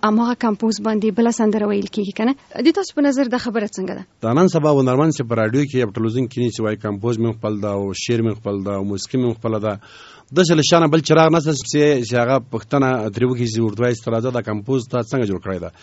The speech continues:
Speaker 2: اول د ما یوه غزله ده، تاسې به اورېدلې ده، غرونه غرونه افغانستان ده، تاریخ یې معلوم په ټول جهان ده. بیا ما نه وروسته داوطاني پیلې ده، اوس نور هنرمندان وایي. ته باور وکړه چې هغه شعر اوس دې ته رسولی ده چې زه په هغه شعر باندې اوس نه پوهېږم چې دا څه وایي.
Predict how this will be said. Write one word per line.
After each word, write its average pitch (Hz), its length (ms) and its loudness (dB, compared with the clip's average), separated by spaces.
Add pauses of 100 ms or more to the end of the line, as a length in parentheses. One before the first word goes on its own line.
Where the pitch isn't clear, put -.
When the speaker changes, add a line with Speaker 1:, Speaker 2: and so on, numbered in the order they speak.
(220)
Speaker 2:
اول 151 180 4
د 135 80 0
ما 147 140 4
یوه 143 100 4
غزله 151 320 4
ده، 160 120 4
تاسې 139 220 -2
به 135 60 2
اورېدلې 135 320 2
ده، 127 160 2
غرونه 131 320 2
غرونه 117 180 0
افغانستان 110 540 -2
ده، 107 40 0 (120)
تاریخ 107 240 0
یې 107 120 -4
معلوم 107 200 0
په 98 80 -6
ټول 104 240 -4
جهان 101 220 -2
ده. 95 120 -2 (540)
بیا 127 160 4
ما 139 80 6
نه 139 80 6
وروسته 139 480 4
داوطاني 120 400 2
پیلې 143 240 2
ده، 135 140 2 (180)
اوس 139 220 0
نور 151 240 4
هنرمندان 123 380 2
وایي. 113 120 2 (400)
ته 185 80 2
باور 170 300 4
وکړه 180 180 2
چې 147 160 -2
هغه 151 160 2
شعر 180 240 4
اوس 156 160 2
دې 165 120 2
ته 151 60 -2
رسولی 143 460 2
ده 117 140 2 (420)
چې - 200 -10
زه 170 120 0
په 180 80 4
هغه 156 180 2
شعر 185 140 4
باندې 165 160 4
اوس 135 100 -6
نه 180 60 2
پوهېږم 165 200 2
چې 139 40 -2
دا 151 160 2
څه 180 140 0
وایي. 123 240 0